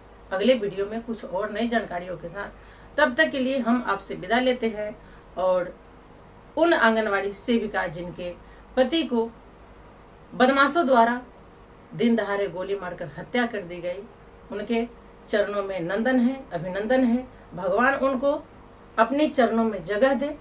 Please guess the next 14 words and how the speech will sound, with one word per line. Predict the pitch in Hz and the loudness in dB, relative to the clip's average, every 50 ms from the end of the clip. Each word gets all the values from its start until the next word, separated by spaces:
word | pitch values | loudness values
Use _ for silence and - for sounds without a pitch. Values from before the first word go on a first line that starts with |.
| - - - - - - - - - - - - - - 202 | -16 -20 -20 -20 -20 -20 -20 -20 -20 -20 -20 -20 -18 -14 -12
उनकी | 208 196 151 208 202 - | -10 -10 -6 -6 -6 -6
आत्मा | 175 175 170 185 185 190 196 | -6 -6 -8 -8 -6 -6 -6
को | 185 - 175 | -6 -8 -10
शांति | 165 - - 185 190 208 226 262 | -10 -8 -6 -4 -4 -4 -4 -6
प्रदान | 240 254 247 240 247 254 254 240 | -4 -2 0 0 0 0 0 0
करे, | 254 254 254 262 269 - - - - - - - - - | 0 0 0 0 -2 -6 -12 -20 -20 -20 -20 -20 -12 -4
साथ | - 185 180 | -2 -2 -2
ही | 185 - 208 202 | -2 -4 -4 -4
उनके | 196 - 185 180 165 180 175 | -4 -6 -8 -12 -10 -10 -10
परिवार | - 175 170 175 180 208 233 247 | -8 -6 -6 -2 0 0 0 0
को | 240 254 240 | 0 0 -2
भी | 226 202 214 220 233 - - - - - - - - - | -2 -4 -6 -8 -10 -12 -16 -20 -20 -20 -20 -10 -4 0
इस | 349 349 339 - 269 | 0 0 0 0 -4
दुख | 220 165 240 247 240 | -4 0 0 -2 -2